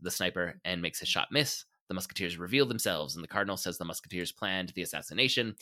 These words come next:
A giant fight between the Musketeers and the Cardinal's guard commences.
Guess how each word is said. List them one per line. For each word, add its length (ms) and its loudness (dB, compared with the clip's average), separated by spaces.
A 40 -10
giant 240 4
fight 200 2
between 180 -4
the 60 -2
Musketeers 480 0
and 80 -4
the 40 -6
Cardinal's 280 -4
guard 280 -2
commences. 600 -2